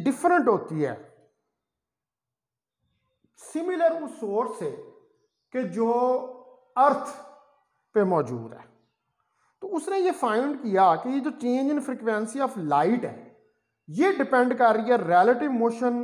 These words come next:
of star and earth, ठीक है, जो relative motion हो रही है star और earth के दरमियान, इस वजह से जो star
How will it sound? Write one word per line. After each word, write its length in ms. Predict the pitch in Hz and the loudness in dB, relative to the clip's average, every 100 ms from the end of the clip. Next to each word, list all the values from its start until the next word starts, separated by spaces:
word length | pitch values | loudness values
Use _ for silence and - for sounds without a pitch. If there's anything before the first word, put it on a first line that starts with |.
| - 190 | -4 -6
of 100 | 185 | -6
star 400 | - 170 160 175 - | -6 -2 0 -2 -4
and 260 | 147 147 139 | -12 -12 -16
earth, 200 | 120 - - _ _ _ _ _ - | -16 -20 -20 _ _ _ _ _ -18
ठीक 120 | 170 | -8
है, 60 | 208 | -4
जो 120 | 202 | 0
relative 360 | 185 180 208 247 | 2 2 0 -2
motion 320 | 185 180 226 | -6 -6 -4
हो 120 | 196 | -4
रही 200 | 135 131 | -4 -8
है 80 | 151 - - _ _ | -10 -12 -20 _ _
star 340 | 202 190 214 | 0 2 0
और 360 | 220 202 - 202 | -2 -8 -6 -8
earth 120 | - - | -8 -8
के 100 | 196 196 156 | -8 -6 -4
दरमियान, 560 | 156 151 151 143 - - _ _ _ _ - | -2 0 -2 -4 -10 -20 _ _ _ _ -6
इस 220 | 311 - | -4 -2
वजह 380 | 269 262 254 254 | 0 0 2 0
से 120 | 269 | 0
जो 140 | 247 269 | -6 -8
star 500 | - 214 196 226 | -4 0 2 2